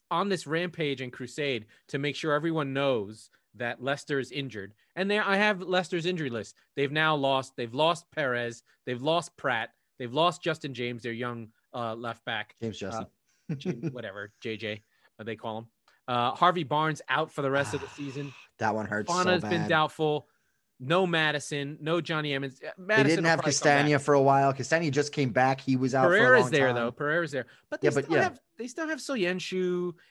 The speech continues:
Speaker 1: and they still, I think there's better than, they still ha-, they have some depth. It's not like the, it's not like the, the spinal tap drummer, A K A the defensive Liverpool level of, of guys going down. But yeah, I mean,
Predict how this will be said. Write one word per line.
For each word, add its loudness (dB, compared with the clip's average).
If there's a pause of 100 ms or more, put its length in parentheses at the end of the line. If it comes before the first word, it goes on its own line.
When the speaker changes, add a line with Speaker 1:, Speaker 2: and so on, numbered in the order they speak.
(160)
Speaker 1:
and -10
they -4
still, -4
I -2
think -6
there's -4 (260)
better 4
than, -2 (160)
they -2
still -4
ha-, -6
they -4
have -6
some -2
depth. -8 (380)
It's -12
not 2
like 0 (380)
the, -4
it's -10
not -2
like -6
the, -6 (340)
the -8
spinal -2
tap -2
drummer, -4
A -10
K -8 (140)
A -6 (180)
the -6
defensive -10
Liverpool -12 (360)
level -12
of, -16 (180)
of -14
guys -10
going -20
down. -14
But -8 (420)
yeah, -2
I -8
mean, -2